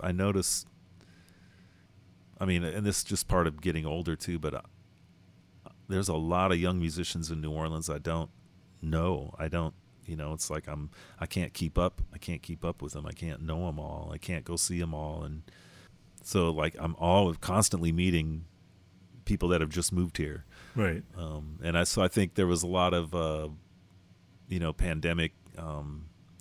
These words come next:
Speaker 1: reshifting, and people, you know, people use their unemployment, maybe musician unemployment, to move here <laughs> and, you know, or something. I don't know, but it's, there's a lot of, a lot of people out that, there's a lot of new people in town, which, which, you know, could be a great thing.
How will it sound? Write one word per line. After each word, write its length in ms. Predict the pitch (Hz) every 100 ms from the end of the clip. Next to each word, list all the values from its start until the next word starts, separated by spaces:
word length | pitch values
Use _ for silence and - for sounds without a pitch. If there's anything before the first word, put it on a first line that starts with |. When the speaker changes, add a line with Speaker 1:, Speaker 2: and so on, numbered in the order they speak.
| - -
Speaker 1:
reshifting, 680 | 87 82 - 85 - 82 80
and 100 | 78
people, 260 | - - 90
you 80 |
know, 100 | 80
people 260 | 78 - 82
use 220 | 85 82
their 160 | - 80
unemployment, 640 | 82 76 82 82 85 - -
maybe 400 | 85 82 87 95 - - -
musician 440 | 90 82 87 - 80
unemployment, 580 | 82 85 - 82 87 -
to 100 | 80
move 260 | 82 87
here 280 | 90 87 92
<laughs> 40 | -
and, 260 | 101 110 98 - - - - - - - -
you 140 | - 85
know, 180 | 85
or 120 | 85 82
something. 360 | - 87 92
I 120 | 82
don't 120 | 101 85
know, 160 | 87
but 180 | 85 85
it's, 320 | 85 - - -
there's 240 | 95 101
a 60 | 92
lot 240 | 92 98
of, 180 | 90 85 85 - 95
a 20 |
lot 160 | 92 95
of 80 |
people 240 | 104 95 87
out 160 | 85 80
that, 240 | 85 -
there's 180 | 90 87
a 40 |
lot 160 | 95 92
of 60 | 95
new 100 | 92
people 300 | 95 90 82
in 100 | 76
town, 340 | 78 78 80
which, 260 | 85 - - -
which, 420 | 87 - - -
you 120 | - 92
know, 280 | 82 87 95 - -
could 180 | 95 85
be 100 | 101
a 40 |
great 260 | 101 123 -
thing. 260 | 76 92